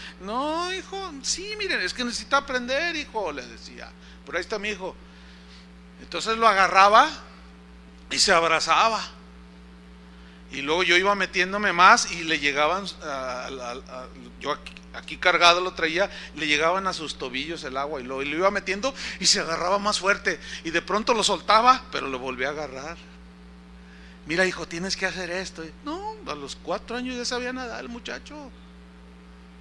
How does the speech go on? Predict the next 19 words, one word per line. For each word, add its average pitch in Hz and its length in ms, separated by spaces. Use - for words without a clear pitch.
Pero 131 380
tuve 170 380
que 175 160
llevarlo 175 440
paso - 380
por 143 180
paso. 175 340
Cuando 160 260
era 247 100
bebé 233 300
no 247 80
agarré 240 260
y 240 40
lo 240 100
aventé 202 280
a 214 40
la 208 100
alberca. 190 500
<laughs> - 60